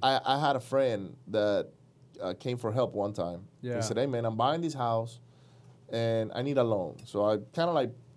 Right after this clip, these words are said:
Speaker 1: pointed him towards a Harmony lender.
Speaker 2: Okay.
Speaker 1: And this guy had a job, you know, he was qualified,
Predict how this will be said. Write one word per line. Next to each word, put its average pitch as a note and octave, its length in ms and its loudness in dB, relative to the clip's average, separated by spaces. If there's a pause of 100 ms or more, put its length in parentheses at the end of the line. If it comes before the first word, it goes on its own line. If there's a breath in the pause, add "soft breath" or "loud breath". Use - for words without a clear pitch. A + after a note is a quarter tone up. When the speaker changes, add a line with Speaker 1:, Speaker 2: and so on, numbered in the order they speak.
(220)
Speaker 1:
pointed C3+ 300 0
him B2 240 -4
towards A2+ 360 -2
a F#2+ 100 0
Harmony A#2 380 -2
lender. D3 300 0 (140)
Speaker 2:
Okay. B2+ 300 -2 (540)
Speaker 1:
And B2+ 160 -6
this F3+ 120 0
guy F3 160 4
had B2+ 160 4
a F#2 60 0
job, F2+ 340 0
you G2 80 -2
know, G2 100 -2
he G2+ 100 -2
was A2 120 -4
qualified, F2+ 640 -2